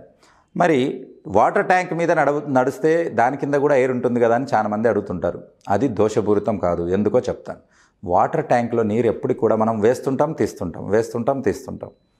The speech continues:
అని అంటే అక్కడ ఏమవుతుంది? ఫ్లో అన్నది ఉంది. వాటర్కు ఫ్లో అవ్వడం అంటే చాలా, చాలా ఇష్టం. Water is nothing but ఇక్కడ మనీ. కాబట్టి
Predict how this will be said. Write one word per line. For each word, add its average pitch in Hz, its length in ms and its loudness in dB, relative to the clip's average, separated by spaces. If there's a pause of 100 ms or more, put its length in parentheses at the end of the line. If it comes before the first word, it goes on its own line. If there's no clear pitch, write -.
(180)
అని 107 100 0
అంటే 117 160 0
అక్కడ 117 160 2
ఏమవుతుంది? 135 720 0
ఫ్లో 160 420 2
అన్నది 165 300 2
ఉంది. 104 460 -2 (380)
వాటర్కు 123 600 2
ఫ్లో 135 280 2
అవ్వడం 143 280 2
అంటే 131 260 0 (160)
చాలా, 117 460 4
చాలా 123 180 2
ఇష్టం. 104 360 -2
Water 113 300 2
is 117 80 -4
nothing 110 300 -2
but 117 340 2 (480)
ఇక్కడ 131 320 2 (380)
మనీ. 113 400 0 (680)
కాబట్టి 131 640 2